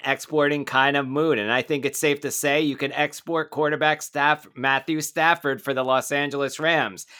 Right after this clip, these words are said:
And really, we can't put all the blame on Stafford, but I'm going to.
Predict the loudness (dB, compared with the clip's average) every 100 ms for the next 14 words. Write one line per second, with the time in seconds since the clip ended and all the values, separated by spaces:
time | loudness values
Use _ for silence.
0 | -20 -10 -2 0 4 6 6 4 2 2
1 | 0 2 0 2 2 6 6 4 0 0
2 | 0 0 -2 2 4 4 2 -8 -14 _
3 | _ _ _ _ _ _ _ _ 0 2
4 | 2 4 4 4 0 -8 -12